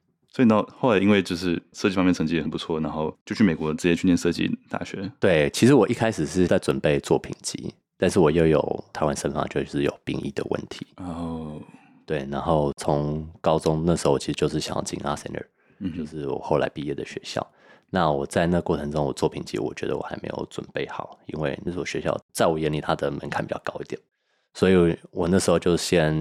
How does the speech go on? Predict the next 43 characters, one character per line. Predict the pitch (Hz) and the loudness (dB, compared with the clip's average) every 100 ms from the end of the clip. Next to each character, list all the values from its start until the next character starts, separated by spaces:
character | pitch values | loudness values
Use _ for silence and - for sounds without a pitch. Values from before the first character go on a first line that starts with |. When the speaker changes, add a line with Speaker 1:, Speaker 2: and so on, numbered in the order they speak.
| 87 | 0
Speaker 2:
因 | |
为 | 87 | 0
兵 | 80 80 | 0 -2
役 | |
的 | 76 | -4
问 | 71 | -6
题， | 67 | -6
我 | 71 | -4
就 | |
先 | 71 - 76 | -4 -4 -6
申 | - | -6
请 | 71 - | -8 -8
了 | - - - - | -8 -10 -10 -14
其 | - | -12
他 | - 73 | -10 -8
的 | - - - _ - | -8 -10 -12 _ -14
学 | - - | -6 -6
校。 | - - - _ | -2 -4 -4 _
Speaker 1:
哦， | - 131 151 82 82 - - | -8 -4 -2 -4 -8 -12 -6
OK。 | |
Speaker 2:
对， | 80 69 - _ - | -6 -6 -10 _ -4
然 | 78 | -2
后 | |
所 | 78 80 | 2 2
以 | |
其 | 73 78 | 2 0
实 | 76 | 2
我 | 80 69 | 4 4
去 | - 80 71 | 2 2 2
旧 | - 80 | 2 0
金 | 76 73 | 0 -6
山 | - 73 69 69 78 | -2 -2 -2 -6 -10
艺 | 85 | -10
术 | 80 80 | -6 -2
大 | 76 | -2
学 | 76 - - - _ _ | -2 -6 -10 -12 _ _
Speaker 1:
对。 | - 95 80 - | -10 -8 -8 -8
Speaker 2:
待 | 78 73 | -6 -4
了 | 71 76 - - - _ - | -2 -2 -4 -10 -20 _ -4
不 | |
到 | - 80 | 0 2
一 | - | 2
年。 | 151 - - | -2 -4 -6